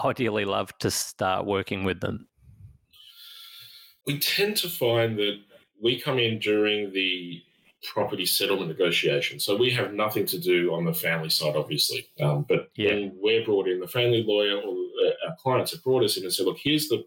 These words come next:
Speaker 2: pool of assets that we have as a family.
Speaker 1: Yep.
Speaker 2: Here are the goals and objectives that I want in my new life. You know, I want to make sure that I can have a house for the kids. I want to make sure I have this level of income. I want this, this, and this." We will then work with them to quantify that and say, "Okay, so,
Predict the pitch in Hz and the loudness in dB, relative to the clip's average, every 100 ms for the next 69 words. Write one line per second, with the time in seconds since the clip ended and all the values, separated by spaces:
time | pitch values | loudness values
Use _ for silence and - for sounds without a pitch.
0 | - 110 104 87 87 90 92 85 - 90 | -2 2 2 2 0 0 0 0 0 0
1 | 90 90 80 82 - 82 87 143 175 _ | 0 0 0 0 -2 0 2 2 0 _
2 | _ - _ - 98 - _ - - 139 | _ -20 _ -4 -2 -4 _ -16 -2 0
3 | 147 123 104 104 104 95 92 92 90 - | 2 0 2 2 2 0 -2 -2 -2 -2
4 | 85 90 85 90 87 85 90 - - 90 | -2 -2 0 0 0 -2 -2 -2 -4 -2
5 | 90 85 87 85 - - - - 82 85 | 0 2 2 2 2 -2 -8 -8 -2 0
6 | 90 92 - 90 82 - 90 87 85 85 | 0 0 0 -2 -2 0 0 2 0 0
7 | 87 85 80 - 87 85 - 165 - - | -2 0 0 0 -2 0 -2 -2 -4 -2
8 | 82 82 78 85 85 85 82 85 82 82 | 0 0 0 0 0 0 0 0 0 0
9 | 85 - 95 85 82 78 - - 76 78 | -2 0 2 2 0 0 -2 -2 2 2
10 | 80 151 156 151 - - - - - - | 2 0 2 0 -2 -4 0 0 0 -6
11 | - _ - _ 117 151 143 123 110 101 | -18 _ -20 _ 2 4 4 2 2 0
12 | 101 117 117 95 95 87 - - 101 90 | 2 2 2 -2 -2 -4 -8 -2 0 2
13 | 85 - - - - - - - 156 160 | 0 -2 -2 -2 -4 -4 -10 -12 -6 -4
14 | - 143 - - - - | -2 -2 -2 -4 -4 -2